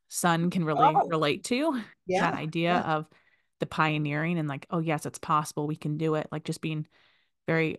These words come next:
Speaker 1: optimistic
Speaker 2: Mm-hmm.
Speaker 1: and excited about the possibility of the future.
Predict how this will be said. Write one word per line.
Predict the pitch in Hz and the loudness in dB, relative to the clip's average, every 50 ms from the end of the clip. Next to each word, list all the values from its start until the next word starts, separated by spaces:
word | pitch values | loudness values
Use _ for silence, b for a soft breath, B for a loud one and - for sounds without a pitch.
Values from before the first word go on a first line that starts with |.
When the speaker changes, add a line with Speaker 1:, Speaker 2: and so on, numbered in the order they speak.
| - - _ - | -10 -12 _ -2
Speaker 1:
optimistic | 156 156 - - 165 165 160 156 - - - 67 165 170 - - - _ _ _ _ _ _ _ _ 160 | -2 -2 -2 -4 -4 -4 -4 -4 -4 -4 -4 -4 -6 -6 -10 -16 -20 _ _ _ _ _ _ _ _ -2
Speaker 2:
Mm-hmm. | 160 160 160 175 185 180 202 214 214 - | -2 -2 0 -2 -4 -4 -4 -2 -2 -2
Speaker 1:
and | 156 139 | -2 -2
excited | - 175 - - 151 151 - 151 147 147 | -4 -4 -2 -2 -2 -2 -2 -4 -4 -4
about | 151 147 139 139 - - - - | -2 -2 -2 -2 -2 -4 -8 -10
the | - | -6
possibility | - - 139 151 - - 156 160 - 147 143 156 - - | -4 -2 -2 -2 -2 -4 -4 -4 -4 -4 -4 -4 -6 -8
of | - - | -8 -10
the | - | -12
future. | - - - - - - - - - 196 - | -10 -10 -8 -8 -8 -8 -10 -10 -10 -14 -16